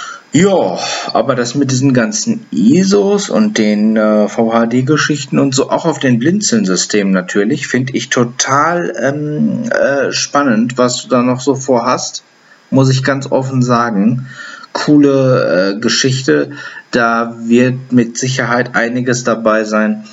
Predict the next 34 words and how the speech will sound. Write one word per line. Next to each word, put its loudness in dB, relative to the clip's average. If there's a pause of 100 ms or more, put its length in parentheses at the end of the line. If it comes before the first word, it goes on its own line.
(280)
äh, 0
was 2
noch 0
Spaß -2
macht. 0 (540)
Und, 0
ähm, -2 (220)
sicher 0
das -4
eine 0
oder 2
andere 2
wird 0
für -2
den 0
einen 0
oder 0
anderen 0
mehr 2
Sinn 2
machen, 2
vielleicht -2
für -2
den -2
einen -2
oder -2
anderen -2
weniger. 0 (1800)
Ja, 2 (880)
aber 0
ich -8
meine, 0
ist -2
ja 0